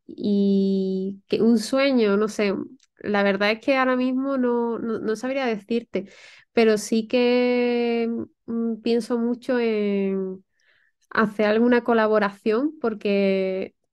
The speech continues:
todavía no he hecho ninguna, sigue, bueno, no he hecho. Y, y creo que, que ya va siendo hora de hacer algo con otro artista. Pues ya estamos trabajando en más canciones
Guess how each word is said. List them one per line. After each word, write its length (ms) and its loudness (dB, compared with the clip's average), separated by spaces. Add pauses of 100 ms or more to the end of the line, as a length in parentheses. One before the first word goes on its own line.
(120)
todavía 420 2
no 100 4
he 100 4
hecho 380 0
ninguna, 480 -2
sigue, 880 -2
bueno, 260 -4
no 100 -2
he 60 0
hecho. 260 -6 (480)
Y, 600 4
y 100 2
creo 220 4
que, 580 0
que 100 0
ya 120 4
va 100 4
siendo 440 2
hora 180 0
de 80 -2
hacer 320 -4
algo 320 -2
con 200 -4
otro 200 -4
artista. 520 -8 (260)
Pues 140 -6
ya 80 -2
estamos 260 -6
trabajando 440 -2
en 80 -2
más 140 -4
canciones 580 -2